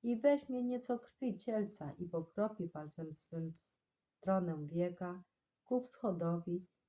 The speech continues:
i też przed wiekiem pokropi siedem razy z krwi tej palcem swoim. Piętnaście. I zacznie za grzesznego kozła ludu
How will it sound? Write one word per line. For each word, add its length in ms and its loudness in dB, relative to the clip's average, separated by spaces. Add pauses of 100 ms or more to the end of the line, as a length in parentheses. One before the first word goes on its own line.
(100)
i 140 0
też 300 2
przed 360 -4
wiekiem 640 -2
pokropi 560 -6
siedem 420 -6
razy 580 -4 (380)
z 140 -20
krwi 440 -4
tej 280 2
palcem 540 -6
swoim. 640 0 (420)
Piętnaście. 720 -4 (340)
I 140 2
zacznie 500 -2
za 140 -8
grzesznego 600 -4
kozła 400 -2
ludu 500 -4